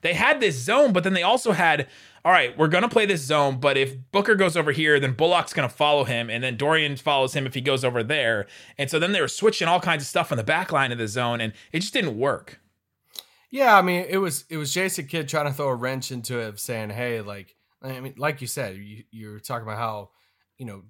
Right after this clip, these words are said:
Speaker 2: kinda daring them to do it. They're twenty-eighth in the league, or at least going into this game, twenty-eighth in the league at three-point attempts per game. I think right around the middle of the pack, fourteen, fifteen in three-point percentage as a team. But they have guys that could shoot the three, like Mikal,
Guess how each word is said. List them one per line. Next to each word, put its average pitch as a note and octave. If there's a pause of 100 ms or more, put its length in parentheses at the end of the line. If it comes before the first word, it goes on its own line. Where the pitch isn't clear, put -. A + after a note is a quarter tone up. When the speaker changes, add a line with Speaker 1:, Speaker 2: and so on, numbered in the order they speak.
(140)
Speaker 2:
kinda D#3
daring C3+
them B2+
to B2
do C3+
it. G#2
They're A2+
twenty-eighth C3+
in C3+
the A#2+
league, A#2+
or A2+
at A#2
least C3
going B2+
into C#3
this A2+
game, A2
twenty-eighth B2+
in B2
the A2+
league A#2
at G#2+
three-point A2+
attempts A2+
per A2+
game. A2 (300)
I G#2+
think A#2+
right A#2
around A#2+
the A#2+
middle A#2+
of A2+
the A#2
pack, A#2+
fourteen, B2
fifteen B2
in A2
three-point B2
percentage A2+
as G#2
a G#2+
team. A2+
But B2+ (180)
they D#3
have E3
guys C#3+
that C3+
could A#2+
shoot B2
the A#2
three, D#3+
like G2+
Mikal, D3